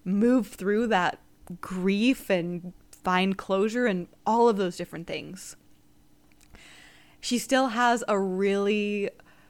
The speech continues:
a lot of these tactics and tools that I go to on a regular basis. So one of them is power-ups.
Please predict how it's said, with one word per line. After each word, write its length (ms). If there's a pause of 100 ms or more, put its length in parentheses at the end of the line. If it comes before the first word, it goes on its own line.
(160)
a 80
lot 300
of 180
these 540 (320)
tactics 540
and 120
tools 280
that 80
I 120
go 280
to 180
on 100
a 40
regular 320
basis. 640 (440)
So 560
one 220
of 80
them 160
is 80
power-ups. 840